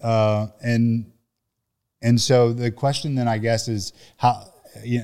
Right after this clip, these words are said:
you know, I had this conversation, I had this debate a little bit last week, um, with some, I was telling you before we went on air, is that with some, um, really great, intelligent people,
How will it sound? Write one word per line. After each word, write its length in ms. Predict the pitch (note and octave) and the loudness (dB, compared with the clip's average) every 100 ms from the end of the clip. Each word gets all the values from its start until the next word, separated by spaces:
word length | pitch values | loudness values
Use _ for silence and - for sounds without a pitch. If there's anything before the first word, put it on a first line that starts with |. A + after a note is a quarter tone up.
| - | -4
you 140 | A2+ | -2
know, 120 | A2+ A2 | 0 2
I 120 | A#2 | 4
had 160 | B2+ | 4
this 160 | D3 C#3+ | 2 0
conversation, 520 | - B2 A2+ A2+ G2+ | 2 2 2 0 -2
I 40 | G#2+ | -2
had 100 | C3+ | -4
this 140 | C3+ | -4
debate 360 | A2 F#2 G2 F#2+ | -6 -4 -6 -6
a 40 | |
little 220 | F#2 F#2+ | -6 -6
bit 260 | G2 G2 F2+ | -4 -4 -4
last 320 | F#2 F#2+ - | -6 -6 -6
week, 380 | G2 F#2 F2+ - | -10 -10 -12 -10
um, 220 | G2+ F#2+ G2 | -6 -4 -4
with 140 | G2+ | -6
some, 240 | - G2 F2+ - - | -6 -6 -6 -14 -10
I 140 | G#2+ | -8
was 180 | G#2+ G2+ | -2 0
telling 220 | - G#2+ | 2 2
you 240 | G2+ F#2+ F#2+ | 2 -2 -6
before 360 | F#2 F#2 G2+ G2 | -8 -4 -2 -2
we 80 | G2 | -2
went 180 | F#2+ | -4
on 140 | F#2+ F#2+ | -4 -4
air, 180 | F#2 F2+ | -4 -6
is 100 | F2 | -6
that 220 | F#2+ F#2 - - - | -6 -8 -14 -20 0
with 160 | A#2 A2 | 0 2
some, 420 | B2+ A2+ G#2+ A2 | 4 4 4 0
um, 340 | A2 G#2+ G2+ G#2 | 0 2 2 4
really 260 | B2+ C#3+ A#2+ | 4 4 2
great, 400 | G#2 A2 G#2 G2+ | 0 0 0 -2
intelligent 760 | G2+ F#2 G#2 G#2 G2 G2 F2+ | -6 -2 0 0 -2 -6 -8
people, 560 | G#2 G2 G2 F#2 F2+ | -6 -6 -4 -4 -4